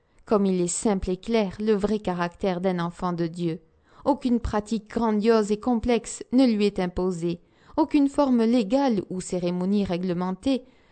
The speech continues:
comme on en trouve dans l'Ancien Testament. En fait, pour le chrétien, la loi elle-même est actuellement accomplie dans une seule parole. Tu aimeras ton prochain comme toi-même.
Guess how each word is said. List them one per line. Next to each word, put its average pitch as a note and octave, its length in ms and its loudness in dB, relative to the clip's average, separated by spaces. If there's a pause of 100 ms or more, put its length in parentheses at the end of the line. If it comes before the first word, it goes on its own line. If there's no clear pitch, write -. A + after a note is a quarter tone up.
comme C#4+ 320 4
on A#3 200 2
en G3+ 120 2
trouve G#3 320 -4
dans G3 140 0
l'Ancien F#3 380 -2
Testament. F3 640 -4 (600)
En F#3 140 -2
fait, F#3 340 -2
pour F3+ 180 -4
le E3+ 120 -2
chrétien, G3 520 -4 (300)
la C#4 140 2
loi B3 260 4
elle-même A#3+ 360 4
est - 220 -2
actuellement A3+ 600 2
accomplie G#3+ 560 -2
dans F#3+ 180 0
une B3 280 4
seule G#3+ 280 0
parole. G#3+ 540 -2 (460)
Tu - 100 -2
aimeras F#3+ 320 0
ton F4+ 260 -2
prochain C4+ 440 -2
comme A3+ 260 0
toi-même. D#3 580 -2